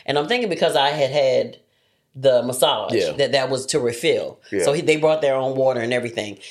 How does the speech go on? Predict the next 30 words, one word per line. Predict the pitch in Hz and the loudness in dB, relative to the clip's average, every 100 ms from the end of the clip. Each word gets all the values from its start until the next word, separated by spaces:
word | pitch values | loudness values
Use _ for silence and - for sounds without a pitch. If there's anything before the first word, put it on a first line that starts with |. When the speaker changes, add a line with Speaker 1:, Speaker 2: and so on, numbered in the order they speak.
| - | -8
Speaker 1:
He | 208 | 0
brought | 170 160 | 2 2
his | 139 | -2
own | 123 | -2
water. | 123 110 110 107 - - | 0 0 -2 -6 -12 -10
And | - 143 | -6 -2
so | 139 139 127 | 2 4 2
he | 160 | -2
kept | 160 170 - | 0 0 2
our | 135 127 | 0 0
drinks | 139 160 170 - | 0 0 0 -2
filled, | 170 165 160 156 160 175 - - | 2 4 4 2 -2 -6 -12 -10
very | 131 147 160 | 0 2 4
professional. | 170 160 160 156 165 160 151 151 156 - - - | 0 0 0 0 -2 0 0 0 -4 -12 -16 -2
Um, | 131 127 123 | 0 0 -2
and | 123 131 | -2 0
then | 143 | 0
it | 131 | 0
was | 120 - | -2 -4
time | - 156 139 | -2 -2 0
for | |
the | 139 127 | -2 0
main | 135 143 147 | 0 0 -2
course. | - 165 147 143 139 - _ - _ | -2 0 2 0 -2 -8 _ -20 _
The | 135 131 | 0 2
meals | 131 156 156 147 | 4 2 2 2
were | 135 | 0
plated | - 185 151 143 131 135 151 156 _ _ _ | 0 2 2 2 0 0 -4 -14 _ _ _
professionally. | 160 156 151 147 151 143 139 139 139 | -2 2 0 0 -2 -2 -2 -2 -2
I | 131 123 139 143 - | 0 0 0 -2 -6